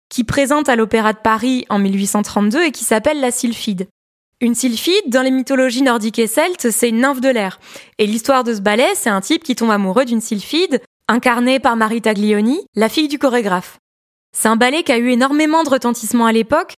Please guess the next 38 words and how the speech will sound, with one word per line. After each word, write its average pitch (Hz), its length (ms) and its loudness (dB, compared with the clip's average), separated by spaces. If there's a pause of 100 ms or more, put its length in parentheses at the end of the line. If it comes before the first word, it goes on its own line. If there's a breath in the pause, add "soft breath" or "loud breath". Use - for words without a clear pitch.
(140)
et 214 80 0
c'est 247 160 0
pas 285 260 2
anodin 285 380 2
parce 226 240 -2
qu'on 233 140 2
parle 269 200 0
d'une 233 160 0
espèce 220 380 0
de 208 120 0
femme 269 320 0
idéale 262 520 2
vue 214 180 0
à 233 60 0
travers 233 400 0
le 220 60 0
regard 208 280 0
masculin, 220 540 0 (440 loud breath)
qui 233 140 -6
correspond 269 420 2
à 294 60 4
des 240 100 0
critères 233 340 -2
de 226 100 2
beauté 240 480 0
littéralement 226 560 2
inatteignables 240 720 2
puisque 240 340 -4
c'est 294 160 0
une 247 80 2
créature 233 340 0
mythologique. 247 600 0 (600)
Et 220 100 2
c'est 262 160 0
aussi 254 240 2
avec 262 260 2
ce - 140 -2
ballet, 208 340 2